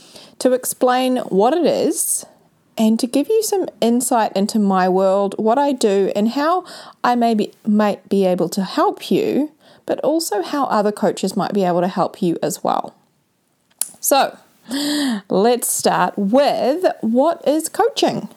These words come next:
And I want to start by saying that it's not therapy or counseling. Although it may have a few similarities, it's definitely not,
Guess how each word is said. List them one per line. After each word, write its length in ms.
And 160
I 140
want 300
to 60
start 280
by 120
saying 420
that 180
it's 300
not 400
therapy 840
or 160
counseling. 880
Although 400
it 80
may 380
have 300
a 100
few 280
similarities, 1160
it's 240
definitely 440
not, 340